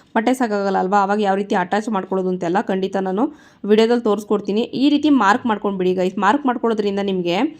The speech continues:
ಆ ಡಿಸೈನ್ಗಳು ವ್ಯತ್ಯಾಸಗಳು ಬರೋದಿಲ್ಲ, ಡಿಸೈನಲ್ಲಿ ಈಕ್ವಲ್ ಆಗಿರುತ್ತೆ. ಈಕ್ವಲ್ ಆಗಿದ್ದಾಗೇನೆ ಅಲ್ವಾ ನಮಗೆ ಕಣ್ಣಿಗೆ ನೋಡೋದಕ್ಕೆ ಚೆನ್ನಾಗಿ ಕಾಣೋದು, ಅವು ಚೆನ್ನಾಗಿ ಮಾಡಿದ್ದಾರೆ ಅಂತ ಅನ್ಸೋದು. ಆ, ಮೊದಲಿಗೆ ಅರ್ಥ ಮಾಡ್ಕೊಳ್ಳಿ ನೀವು, ಪ್ರಾಕ್ಟೀಸ್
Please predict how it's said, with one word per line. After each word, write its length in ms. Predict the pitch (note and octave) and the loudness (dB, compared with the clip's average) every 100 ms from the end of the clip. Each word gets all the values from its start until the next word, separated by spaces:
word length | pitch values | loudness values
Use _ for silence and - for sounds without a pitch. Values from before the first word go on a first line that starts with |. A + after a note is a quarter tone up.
| - - - - | -20 -20 -8 -2
ಆ 60 | |
ಡಿಸೈನ್ಗಳು 800 | G3+ A#3+ C#4+ D#4 D4 C#4+ D4+ C4+ | 0 2 4 4 4 4 4 4
ವ್ಯತ್ಯಾಸಗಳು 600 | A3+ A3+ C#4 D4 D4+ B3 | 2 2 0 2 2 2
ಬರೋದಿಲ್ಲ, 340 | G#3+ G#3 G3+ G3+ | 2 0 2 0
ಡಿಸೈನಲ್ಲಿ 600 | F#3+ F#3+ F#3 E3+ E3 - - - | 0 0 0 0 -2 -4 -12 2
ಈಕ್ವಲ್ 380 | C#4+ D4 C#4 C4+ | 2 4 2 4
ಆಗಿರುತ್ತೆ. 600 | A#3 G#3 G3+ F3+ F3+ - - | 2 0 0 -4 -4 -6 2
ಈಕ್ವಲ್ 340 | D4+ D4+ D#4+ | 2 4 2
ಆಗಿದ್ದಾಗೇನೆ 460 | D#4 C#4+ C#4 C4 B3+ | 4 2 2 2 2
ಅಲ್ವಾ 380 | A#3+ B3 B3 G3 | 4 4 4 0
ನಮಗೆ 460 | G#3+ G#3+ A3+ G#3+ | -2 0 2 2
ಕಣ್ಣಿಗೆ 320 | G#3 A3+ A#3+ A#3+ | 0 0 0 0
ನೋಡೋದಕ್ಕೆ 460 | A3 A3 A3 A#3 | 0 -2 -2 -4
ಚೆನ್ನಾಗಿ 300 | A#3 B3+ A#3 | -2 0 0
ಕಾಣೋದು, 520 | A3+ G3+ F#3+ A3+ - - _ - | 0 -2 0 0 -2 -8 _ -2
ಅವು 220 | G3+ G#3+ | 0 2
ಚೆನ್ನಾಗಿ 320 | - C4 C4+ | 2 2 4
ಮಾಡಿದ್ದಾರೆ 360 | C4 A#3 A3+ G#3+ | 2 0 0 0
ಅಂತ 140 | G#3+ | 0
ಅನ್ಸೋದು. 640 | G#3+ G3 G3 F#3+ G3+ F#3 - _ - _ - | -2 -4 -4 0 0 -2 -10 _ -20 _ -4
ಆ, 120 | G3+ | 0
ಮೊದಲಿಗೆ 380 | A3 A#3+ D4+ E4 | 2 4 4 4
ಅರ್ಥ 200 | C#4+ C4+ | 2 2
ಮಾಡ್ಕೊಳ್ಳಿ 380 | C4+ B3 B3 A#3+ | 0 0 0 0
ನೀವು, 280 | A3+ B3 G#4 | 0 0 0
ಪ್ರಾಕ್ಟೀಸ್ 640 | - G3 - C4+ - - | 0 -4 -2 -4 -4 -10